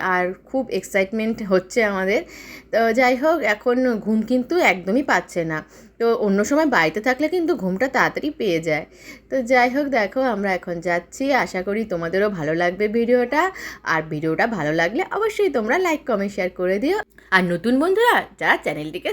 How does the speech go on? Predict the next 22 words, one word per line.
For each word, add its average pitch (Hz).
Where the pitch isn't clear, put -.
সাবস্ক্রাইব 277
করনি, 180
তারা 240
সাবস্ক্রাইব 311
করে 277
পাশের -
নোটিফিকেশন 392
বেল 202
আইকনটাকে 165
প্রেস -
করে 147
দিও, 131
তাহলে 151
আমার 392
ভিডিও 339
নোটিফিকেশন 185
তোমাদের 403
কাছে 165
খুব 508
তাড়াতাড়ি 277
চলে 143
আসবে। 143